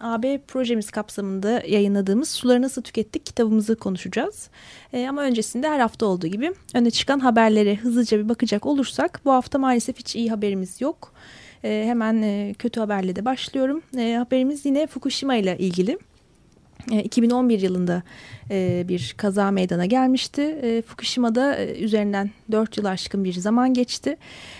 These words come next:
E, şu anki durumda, e, bir nolu reaktörde yirmi bir Mart tarihinde, e, bir, e, yakıt, e, nükleer, e, yakıtta erime olduğu, e, haberi yayınlanmıştı.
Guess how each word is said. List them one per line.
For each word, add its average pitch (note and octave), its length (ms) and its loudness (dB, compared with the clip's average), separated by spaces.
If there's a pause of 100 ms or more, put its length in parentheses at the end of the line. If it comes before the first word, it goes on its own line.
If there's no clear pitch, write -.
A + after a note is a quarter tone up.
(100)
E, A3+ 560 4
şu C#4 200 -2
anki B3+ 320 2
durumda, C#4+ 460 4 (240)
e, A3+ 260 2
bir C#4 220 6
nolu B3+ 280 2
reaktörde A#3+ 720 4 (200)
yirmi A3 240 4
bir A#3+ 100 6
Mart G#3+ 420 2
tarihinde, G#3+ 760 2
e, G#3 520 -2
bir, A#3 300 -2 (440)
e, G3 80 -2
yakıt, G#3 840 -2
e, F3 240 -6
nükleer, A3 340 -2
e, - 300 -6 (340)
yakıtta A3 400 2
erime A#3 300 8
olduğu, F3+ 440 4 (140)
e, F#3 420 -2 (220)
haberi F#3+ 400 2 (140)
yayınlanmıştı. F#3 720 -2